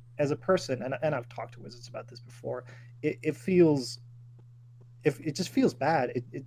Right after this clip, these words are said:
it, it makes me actual sad that I did not do that card. Not because it would be a good card or anything like that. That's,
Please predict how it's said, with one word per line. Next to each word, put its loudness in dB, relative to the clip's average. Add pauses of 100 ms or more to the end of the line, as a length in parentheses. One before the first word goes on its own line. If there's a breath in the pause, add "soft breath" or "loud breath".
it, -8 (140)
it 2
makes 4
me 4
actual 0
sad 2
that -2
I -4 (120)
did -6
not -2 (500)
do 0
that 4
card. 2 (300 loud breath)
Not 2
because 2
it 4
would 2
be 2
a 0
good 2
card 2
or -4
anything -2
like -4
that. -2
That's, -8